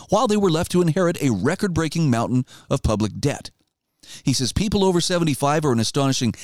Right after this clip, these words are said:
ten thousand more times more at risk from covid nineteen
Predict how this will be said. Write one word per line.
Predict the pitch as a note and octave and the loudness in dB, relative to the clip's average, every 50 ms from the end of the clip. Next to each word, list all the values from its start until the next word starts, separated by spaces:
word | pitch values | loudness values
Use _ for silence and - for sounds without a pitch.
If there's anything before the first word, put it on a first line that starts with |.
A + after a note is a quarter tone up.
| - - - _ | -20 -20 -16 _
ten | - - D#3+ G3+ B3 B3 G#3 | -6 -4 -2 0 2 2 0
thousand | - - - F#3+ F#3 F#3+ F#3+ F3+ - G3+ F#3+ F#3 F3+ | 0 -2 -2 0 0 2 2 0 0 0 2 2 4
more | E3 E3+ F3 - - - - | 4 2 2 0 -4 -10 -8
times | - - E3+ F3 F3 D3+ C3+ | -4 -2 0 0 0 2 4
more | D#3 E3 F#3+ E3 C3 C#3+ | 4 4 4 4 4 2
at | C#3 C#3+ C#3 | 2 0 0
risk | B2+ D3 E3+ D3 A#2+ - - | 0 0 2 2 0 -2 -2
from | - C3+ A#2+ | 0 0 0
covid | - B2+ B2+ C3 B2 | 2 0 0 0 0
nineteen | A#2 A#2 A#2+ A2 - - A2+ A#2 | 0 0 0 0 0 0 0 0